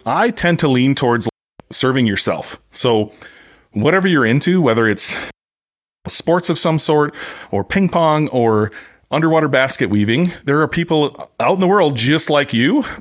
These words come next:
and they're likely buying high ticket products within that space. And so if you could go serve yourself, you're gonna know the language you use. You're gonna know the places you hang out. You're gonna know the right headlines to write. You're gonna know the problems that you need to solve for that person. And so we try to focus on,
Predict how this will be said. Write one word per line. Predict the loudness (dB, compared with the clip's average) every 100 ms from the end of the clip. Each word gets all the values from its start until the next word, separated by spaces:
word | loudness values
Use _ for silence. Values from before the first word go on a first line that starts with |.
| -2
and | 2 2
they're | 2 2
likely | 2 2 2 2 2
buying | 0 0 0 0
high | 0 -2 -2
ticket | -4 -4
products | 0 0 0 -2
within | -2 0 0
that | -2
space. | -2 -2 -2 -2
And | -2
so | 0
if | -2
you | -2
could | -2 0
go | 0
serve | 0 0 0 0
yourself, | -2 0 0 0 0 -4 -12 -18 -20 -20 -20 _
you're | -2 0
gonna | 2
know | 2
the | 2
language | 2 2 2 0 -2 -6 -10 -20 -20 -4
you | 0 2
use. | 4 2 2 0
You're | -2
gonna | 0 0
know | 0
the | 0
places | 0 0 -2 -2
you | 0 2
hang | 2 2 2
out. | 0 0
You're | 0
gonna | 2
know | 2 2
the | 0 -2
right | 0 0
headlines | 0 0 2 2 0 0
to |
write. | 0 2 0 0
You're | 0
gonna | 2
know | 2 0
the | -2
problems | -2 0 2 2 2
that | 2
you | 2
need | 0
to | 0
solve | 0 0 0
for | 0
that | -2 -2
person. | -2 -2 0 0
And | 0
so | 0 0
we | 2 0 0
try | 0 0 0
to |
focus | 0 -2 0 -2
on, | 0 0 -2